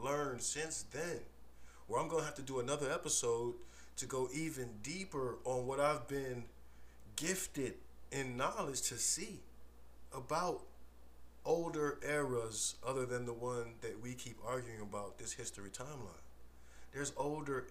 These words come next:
eras that we're not even privy to. I'm not gonna get too deep into it, but trust me.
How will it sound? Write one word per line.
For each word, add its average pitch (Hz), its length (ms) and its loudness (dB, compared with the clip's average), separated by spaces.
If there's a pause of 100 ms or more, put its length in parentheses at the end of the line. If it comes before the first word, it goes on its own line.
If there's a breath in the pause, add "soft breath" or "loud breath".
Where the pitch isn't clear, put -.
eras 135 440 6
that 120 200 2
we're 139 200 8
not 135 260 6
even 120 240 -2
privy 156 380 2
to. 110 320 0 (1500)
I'm 131 80 2
not 156 160 6
gonna 131 140 0
get 131 160 -2
too 131 160 0
deep 127 240 -4
into 160 360 2
it, 131 160 4
but 113 360 0
trust 135 360 4
me. - 60 -8